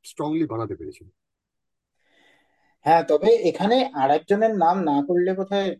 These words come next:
Speaker 2: আহ, অনুচিত হবে, আহ, সেটা হচ্ছে সানি দেওল। সানি দেওল এরকম প্রচুর সিনেমায় ছিল, আহ,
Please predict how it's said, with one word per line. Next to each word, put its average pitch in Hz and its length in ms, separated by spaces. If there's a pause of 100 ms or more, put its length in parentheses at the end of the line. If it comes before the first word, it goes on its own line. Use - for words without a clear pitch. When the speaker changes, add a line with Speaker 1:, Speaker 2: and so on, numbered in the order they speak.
(260)
Speaker 2:
আহ, 120 260 (560)
অনুচিত 190 460
হবে, 151 320 (220)
আহ, 143 260
সেটা 147 240
হচ্ছে 190 260
সানি 156 340
দেওল। 107 160 (160)
সানি 139 400
দেওল 226 300
এরকম 233 380
প্রচুর 233 340
সিনেমায় 196 540
ছিল, 196 280 (760)
আহ, 143 380